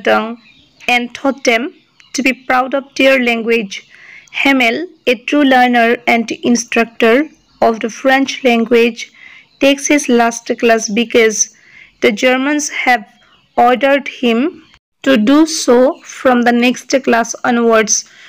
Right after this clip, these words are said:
From the next day, school would teach only German as their curriculum,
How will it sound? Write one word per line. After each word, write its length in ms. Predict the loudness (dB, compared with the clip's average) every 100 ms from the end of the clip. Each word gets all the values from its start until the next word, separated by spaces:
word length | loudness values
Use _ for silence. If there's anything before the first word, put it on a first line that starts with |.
| -20
From 340 | -12 -2 0 2
the 80 | 2
next 380 | 2 0 -2 -2 0
day, 300 | 2 0 -4
school 420 | -12 -10 -4 -2 -2
would 240 | -4 -6 -2
teach 280 | 0 0 -2
only 360 | 0 2 2 0
German 720 | 0 0 0 -2 -4 -6 -10 _ -4
as 220 | -2 -4
their 420 | 0 2 2 -2
curriculum, 880 | -4 -2 -2 0 0 0 -2 -4